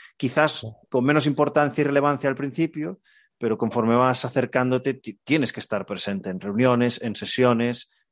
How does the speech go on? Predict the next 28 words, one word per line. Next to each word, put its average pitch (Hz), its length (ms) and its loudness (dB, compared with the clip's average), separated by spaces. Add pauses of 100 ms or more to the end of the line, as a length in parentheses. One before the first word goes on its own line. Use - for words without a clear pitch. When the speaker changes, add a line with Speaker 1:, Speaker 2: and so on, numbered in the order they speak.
(100)
Speaker 1:
eh, 104 160 -6
incluso 120 440 0
tener 117 240 2
tu 113 120 -4
propio 117 220 -2
espacio 110 380 -4
para 104 160 -4
poder 107 240 -4
pla-, 113 220 -4 (100)
plantear 107 480 0
cosas 104 300 -6
con 104 120 -8
la 98 60 -4
jugadora, 120 540 0 (480)
por 107 140 -12
supuesto. 107 520 -4 (520)
Speaker 2:
La 123 200 -2
readaptación 123 800 2
no 131 100 2
es 110 200 0
solo 95 760 -4
biológica 107 680 -2
o 101 60 -14
fisiológica. 107 720 -6 (240)
Speaker 1:
Mm. 104 160 -4 (160)
Speaker 2:
Por 104 140 -10
lo - 180 -20
tanto, 110 500 -2